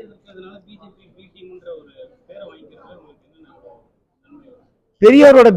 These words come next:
Speaker 2: பி டீம்னு நம்ம இதுக்கு முன்னாடி பெரியாரை எதுக்காததுக்கு முன்னாடி கூட பி டீம் தான் சொல்லிட்டு இருந்தாங்க. இப்ப மெயின் டீமே நிக்குதே, மெயின் டீமே டி எம் கே தானே,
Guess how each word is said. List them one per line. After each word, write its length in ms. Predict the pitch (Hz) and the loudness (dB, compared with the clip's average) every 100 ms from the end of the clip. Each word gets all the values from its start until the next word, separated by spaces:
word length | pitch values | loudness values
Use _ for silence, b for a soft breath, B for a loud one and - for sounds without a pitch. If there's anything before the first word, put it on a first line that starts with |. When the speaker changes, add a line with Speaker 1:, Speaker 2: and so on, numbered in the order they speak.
| 180 | -2
Speaker 2:
பி 100 | 269 | -2
டீம்னு 320 | 277 262 269 240 | -2 -2 0 0
நம்ம 160 | 220 202 | -2 -2
இதுக்கு 180 | 202 | -2
முன்னாடி 180 | 240 262 220 | 0 0 0
பெரியாரை 280 | 233 262 208 208 | 2 2 4 2
எதுக்காததுக்கு 600 | 233 277 269 226 214 214 | 2 2 2 -2 -10 0
முன்னாடி 240 | 277 269 269 | 0 2 0
கூட 100 | 277 | 0
பி 160 | 214 | -2
டீம் 240 | 247 247 254 | -4 -2 -2
தான் 100 | 214 | -4
சொல்லிட்டு 220 | 220 180 | -8 -8
இருந்தாங்க. 300 | 175 147 147 180 _ _ _ _ | -6 -6 -6 -10 _ _ _ _
இப்ப 160 | 190 226 185 | -6 -4 0
மெயின் 220 | 277 302 | 2 2
டீமே 240 | 302 294 302 | 2 2 2
நிக்குதே, 320 | 247 220 185 120 - _ _ _ - | 0 0 -2 -2 -8 _ _ _ -4
மெயின் 240 | 208 277 254 | 0 0 2
டீமே 200 | 277 285 | 2 2
டி 100 | 240 | 2
எம் 180 | 269 254 | 0 2
கே 80 | 240 | 2
தானே, 220 | 226 208 | 0 -2